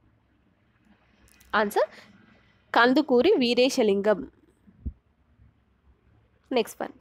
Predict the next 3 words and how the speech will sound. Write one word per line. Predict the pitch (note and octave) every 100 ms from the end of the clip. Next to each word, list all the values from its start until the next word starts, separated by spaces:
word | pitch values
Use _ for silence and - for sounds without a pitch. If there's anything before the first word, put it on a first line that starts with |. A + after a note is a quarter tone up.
| - - - - -
ఆంధ్రప్రదేశ్ | F4+ F#4+ E4+ D#4+ F4+ - A#3
అవతరణకు | A#3 A#3 B3 B3 B3+ C4 -
పూర్వము | G#3+ G3 F#3+ G#3